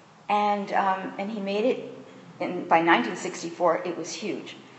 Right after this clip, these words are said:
So let's go to nineteen fifty-eight. Gladys dies in nineteen fifty-eight. That's the point where Elvis was in the army. He was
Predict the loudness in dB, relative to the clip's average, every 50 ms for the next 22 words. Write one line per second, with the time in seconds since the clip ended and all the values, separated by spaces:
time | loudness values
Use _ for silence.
0 | -20 -16 -8 -2 0 0 0 2 2 2 2 2 0 0 0 0 0 0 -2 -2
1 | -4 -8 -10 -12 -12 -14 -10 -6 -2 -2 -2 -2 -4 -8 -14 -12 -4 2 4 6
2 | 6 6 4 2 -2 -2 0 0 2 2 2 0 -2 -4 -10 -12 -12 -10 -8 -6
3 | -6 -6 -8 -10 -12 -14 -16 -16 -12 -8 -8 -6 -6 -2 -2 -2 -2 -2 -6 -10
4 | -8 -6 -4 -4 -4 -2 -2 -2 -2 -2 0 0 0 0 0 -4 -8 -8 -8 -6
5 | -6 -6 -6 -6 -6 -6 -6 -6 -6 -8 -10 -12 -16 -20 -20 -20 -20 -20 -20 -20
6 | -20 -20 -20 -20 -20 -20 -20 -20 -20 -20 -20 -20 -20 -20 -20 -20 -16 -10 -8 -6
7 | -4 -4 -4 -4 -6 -10